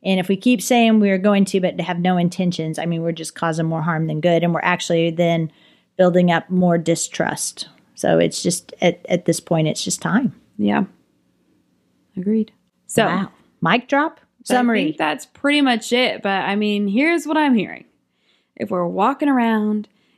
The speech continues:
Speaker 2: and we can kinda see that we've stepped in something, as in we're thinking about something that isn't in line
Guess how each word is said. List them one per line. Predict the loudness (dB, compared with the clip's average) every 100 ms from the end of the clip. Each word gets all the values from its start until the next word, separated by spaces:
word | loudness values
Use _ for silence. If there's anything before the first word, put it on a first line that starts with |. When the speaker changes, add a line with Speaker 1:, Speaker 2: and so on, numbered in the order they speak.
| _
Speaker 2:
and | -2 -2 0
we | 0 0
can | 0 0
kinda | 0 0 -2
see | -4 -2 0 2
that | 2
we've | 2 0 -2
stepped | -4 -2 -2 -2
in | -2 0 -2
something, | -4 -4 -2 -2 0 0 0 -4 _ _ _ _ _ -4
as | -2
in | 0 0
we're | 0
thinking | 2 0 0 0
about | 0 0 -4
something | -2 0 2 2 2
that | 2 0
isn't | 0 0 -2
in | -2 -2
line | -2 -2 -2 -4